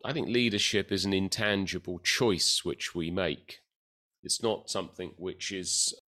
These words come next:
necessarily learnt. It's something which is based upon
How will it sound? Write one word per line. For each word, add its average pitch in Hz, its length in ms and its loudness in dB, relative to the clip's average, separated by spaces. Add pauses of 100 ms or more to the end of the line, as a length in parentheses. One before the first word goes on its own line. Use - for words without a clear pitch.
necessarily 92 720 4
learnt. 95 640 2 (140)
It's - 220 0
something 92 480 0
which - 220 -2
is 92 100 -2
based 90 400 2
upon 90 480 0